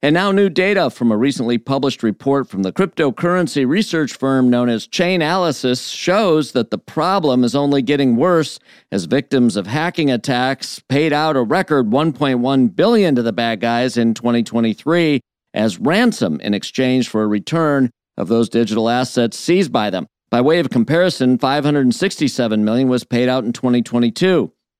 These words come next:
Chainalysis said this about their findings. "Twenty twenty-three marks a major comeback year for ransomware, with record-breaking payments and a substantial increase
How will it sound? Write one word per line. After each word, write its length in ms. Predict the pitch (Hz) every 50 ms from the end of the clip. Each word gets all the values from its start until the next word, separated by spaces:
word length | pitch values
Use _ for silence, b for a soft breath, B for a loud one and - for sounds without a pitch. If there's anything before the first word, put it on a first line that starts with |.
| _ _ _ -
Chainalysis 640 | - 143 127 127 131 131 135 143 - - 131 120
said 500 | - - - - 147 156 170 160 143 127
this 240 | 123 165 202 208 -
about 300 | 143 117 120 117 113 -
their 140 | 113 110 101
findings. 600 | - - 113 117 127 131 143 160 165 160 - - _ _ _ _ _ _
"Twenty 240 | - 120 139 147
twenty-three 500 | 131 - 143 131 131 120 - - 139 143
marks 320 | 139 123 123 123 127 - -
a 80 | 117
major 480 | 104 107 117 127 143 127 110 135 131 123
comeback 720 | - - - 160 165 175 175 147 139 123 120 117 113 - -
year 360 | 113 117 120 123 123 123 120
for 240 | - - 107 101 95
ransomware, 880 | 95 110 131 151 170 175 - - 135 120 113 110 113 117 117 120 120 117
with 240 | 110 101 - - -
record-breaking 920 | 123 143 170 120 - 160 135 107 - - 135 147 151 151 - 131 117 98
payments 520 | - 143 151 160 165 160 160 156 - -
and 160 | 110 98 98 98
a 80 | 98
substantial 840 | 95 - 110 104 - - - - - 180 190 208 208 - - 143 120
increase 440 | 110 104 95 - 104 101 95 90 -